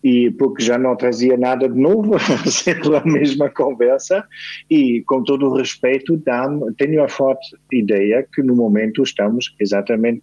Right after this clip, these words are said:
na mesma, eh, situação. Eh, portanto, uma mudança podia trazer um efeito para os próximos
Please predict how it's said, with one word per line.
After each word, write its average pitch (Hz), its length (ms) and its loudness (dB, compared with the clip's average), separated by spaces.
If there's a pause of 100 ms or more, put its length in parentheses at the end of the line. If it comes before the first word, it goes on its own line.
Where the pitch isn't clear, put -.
na 107 80 0
mesma, 107 600 0 (260)
eh, 107 600 2
situação. 117 640 -4 (640)
Eh, 120 300 2
portanto, 120 560 -4
uma 143 440 2 (100)
mudança 120 520 0
podia 131 560 0
trazer 123 420 0
um 104 220 2
efeito 107 580 -2
para 104 160 -2
os 104 180 -2
próximos 120 640 -4